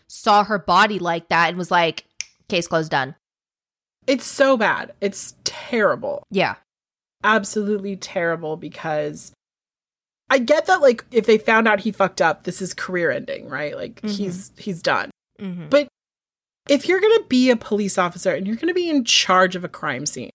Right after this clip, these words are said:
Speaker 2: and there's a death involved, a death of a person isn't just that one person. It's a whole community that goes
Speaker 1: Exactly.
Speaker 2: through this.
Speaker 1: Mm-hmm.
Speaker 2: And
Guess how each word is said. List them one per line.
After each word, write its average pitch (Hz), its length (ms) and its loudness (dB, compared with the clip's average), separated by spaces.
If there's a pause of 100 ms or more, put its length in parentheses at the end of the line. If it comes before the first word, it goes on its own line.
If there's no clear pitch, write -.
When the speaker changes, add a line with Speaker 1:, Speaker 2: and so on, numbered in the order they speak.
(120)
Speaker 2:
and 208 100 2
there's 226 160 6
a 233 60 2
death 190 380 -2
involved, - 460 -10 (720)
a 262 80 4
death 277 580 0
of 233 100 2
a 233 60 4
person 214 520 0 (120)
isn't 190 320 -2
just 180 280 0
that - 240 0
one 170 480 -4
person. - 540 -10 (680)
It's 220 180 2
a 247 80 4
whole 277 240 4
community 190 680 0 (200)
that 170 160 -4
goes 156 220 -4
Speaker 1:
Exactly. 185 60 -12
Speaker 2:
through - 140 -6
this. - 500 -12
Speaker 1:
Mm-hmm. 196 260 -12 (360)
Speaker 2:
And 208 640 2